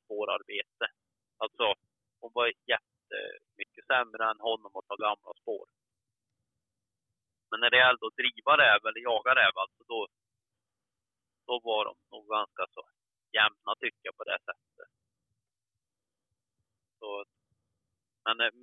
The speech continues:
Boss är nog mer en komplett rävhund, skulle jag säga. Det,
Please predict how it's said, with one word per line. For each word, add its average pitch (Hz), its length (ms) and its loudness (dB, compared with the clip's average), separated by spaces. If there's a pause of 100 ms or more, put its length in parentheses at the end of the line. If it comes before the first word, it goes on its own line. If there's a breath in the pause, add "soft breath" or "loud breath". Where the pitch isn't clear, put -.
(160)
Boss 143 240 2
är 151 80 6
nog 131 180 -2
mer 107 220 2
en - 200 -12
komplett - 480 -6 (220)
rävhund, 104 540 0
skulle - 240 -12
jag 95 120 -8
säga. - 200 -6 (1200)
Det, - 140 -4